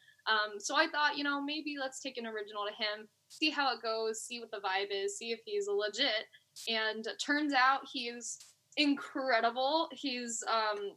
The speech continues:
producing skills are so amazing. I, um,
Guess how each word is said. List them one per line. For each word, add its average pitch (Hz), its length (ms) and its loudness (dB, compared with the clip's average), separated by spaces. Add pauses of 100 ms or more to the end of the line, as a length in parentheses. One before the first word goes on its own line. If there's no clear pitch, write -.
(120)
producing 285 600 0
skills 233 580 -2
are 220 440 2 (380)
so 349 400 6
amazing. 233 640 -2
I, 226 320 2
um, 202 340 0